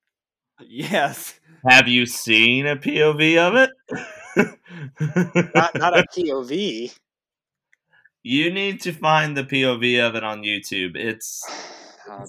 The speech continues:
Speaker 3: do it
Speaker 2: it's
Speaker 3: now.
Speaker 2: actually, it's actually pretty ludicrous what it, what it did.
Speaker 3: Right, but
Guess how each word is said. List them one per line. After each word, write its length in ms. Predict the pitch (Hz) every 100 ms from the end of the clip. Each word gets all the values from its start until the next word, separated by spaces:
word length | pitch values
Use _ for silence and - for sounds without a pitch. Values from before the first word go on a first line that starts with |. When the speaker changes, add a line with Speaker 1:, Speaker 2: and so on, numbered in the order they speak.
| -
Speaker 3:
do 120 | 117
it 80 | 117 -
Speaker 2:
it's 160 | 131 127
Speaker 3:
now. 80 | 92
Speaker 2:
actually, 600 | 123 151 - 160 160 151 -
it's 160 | 131
actually 460 | 127 135 - 151 131
pretty 280 | 120 143 127
ludicrous 800 | 107 113 104 101 - 87 - -
what 220 | 113 120 117
it, 120 | 113 _
what 240 | - 110 101
it 240 | 95 92
did. 340 | 104 92 82 76 - - 156 - 135
Speaker 3:
Right, 280 | 147 131 110 113
but 200 | 123